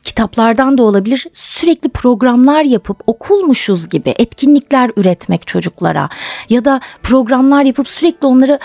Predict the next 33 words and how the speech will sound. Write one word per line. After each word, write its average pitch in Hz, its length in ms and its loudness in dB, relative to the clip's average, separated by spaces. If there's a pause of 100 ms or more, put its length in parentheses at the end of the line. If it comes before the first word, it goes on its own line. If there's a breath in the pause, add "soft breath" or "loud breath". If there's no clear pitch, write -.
(180 loud breath)
parktan 262 360 0
aldık 262 300 2
komşuya, 254 360 0
komşudan 254 480 0
aldık 254 300 2
A 247 180 -2
V 254 120 2
M'ye, 247 240 4
A 247 180 0
V 262 100 2
M'nin 269 160 4
içinde 247 240 0
sinemaya, 254 440 2
oradan 269 320 2
oyun 269 240 2
alanına. 220 520 2
Bu 311 200 2
akış, 311 520 -2 (400 loud breath)
e, 208 180 4
çocuklara 254 580 0
fazla 262 320 0
geliyor. 202 360 0
Ne 320 80 2
yapacağız? 285 600 0 (400 loud breath)
E, 202 100 0
çocuklara 233 840 0 (180)
aslında 226 460 -2
yapmamız 214 520 0
gereken 226 420 -2
şey 220 380 0 (520 soft breath)
sakince 214 1040 0 (680 loud breath)
alanlar 214 580 2
çizip 170 460 -6